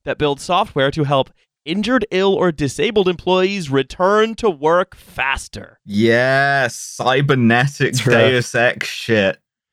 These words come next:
Speaker 1: <laughs> Yes, that's it. Um,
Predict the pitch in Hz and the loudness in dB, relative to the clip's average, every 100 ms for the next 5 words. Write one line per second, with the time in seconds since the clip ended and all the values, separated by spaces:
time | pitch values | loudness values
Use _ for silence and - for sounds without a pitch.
0 | _ - 294 - - 175 147 190 123 139 | _ -14 -14 -14 -18 -18 -16 -14 -14 -16
1 | 147 104 _ _ _ 131 _ 131 120 - | -20 -20 _ _ _ _ _ -4 -4 -2
2 | 139 - 135 117 135 123 120 | -2 0 -2 0 0 0 -4